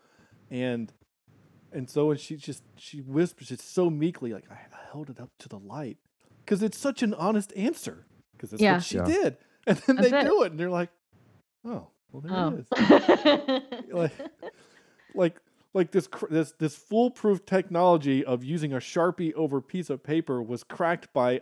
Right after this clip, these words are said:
Speaker 1: a fluorescent light bulb. You know, I just,
Speaker 2: Mm.
Speaker 1: I love that.
Speaker 3: <laughs>
Speaker 1: And then I love the, "Are you a Russian spy?" She's like, "No, because I'm not Russian." <laughs> And then,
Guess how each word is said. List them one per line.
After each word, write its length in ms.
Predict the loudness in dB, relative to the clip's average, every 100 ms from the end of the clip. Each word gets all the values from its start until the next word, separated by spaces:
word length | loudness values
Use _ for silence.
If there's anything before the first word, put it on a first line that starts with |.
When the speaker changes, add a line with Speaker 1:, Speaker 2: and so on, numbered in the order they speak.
| -6 -14
Speaker 1:
a 40 |
fluorescent 680 | -6 -2 2 2 0 -8 -4
light 280 | -4 -4
bulb. 320 | -6 -10 -14 -12
You 80 | -8
know, 140 | -8
I 40 |
just, 220 | -8 -12 -10
Speaker 2:
Mm. 300 | -2 -2 -2
Speaker 1:
I 40 |
love 440 | -4 2 4 4
that. 260 | 2 0 0
Speaker 3:
<laughs> 120 | -4 -4 -16 -20 _ -4
Speaker 1:
And 140 | -2
then 160 | 0 0
I 100 | 2
love 260 | 2 0 0
the, 160 | -4 -2
"Are 140 | -2
you 180 | 0 -2
a 60 |
Russian 440 | 2 0 0 -6 -14
spy?" 420 | -10 -8 -6 -8
She's 320 | -8 -10 -10
like, 140 | -14 -16 -8
"No, 300 | -4 -4 -4
because 360 | -6 -6 -4
I'm 160 | -6 -6
not 160 | -10 -12 -12
Russian." 540 | -14 -14 -10 -10 -10 -20 _
<laughs> 360 | -16 -16 _ -10
And 100 | -2
then, 220 | 0 -2